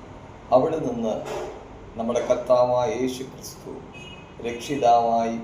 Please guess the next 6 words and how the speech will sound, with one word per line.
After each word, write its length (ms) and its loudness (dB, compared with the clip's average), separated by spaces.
വരുമെന്ന് 520 -6
നാം 140 0
കാത്തിരിക്കുന്നു. 600 -4
അവൻ 140 4
നമ്മുടെ 260 0
താഴ്ചയുള്ള 640 -2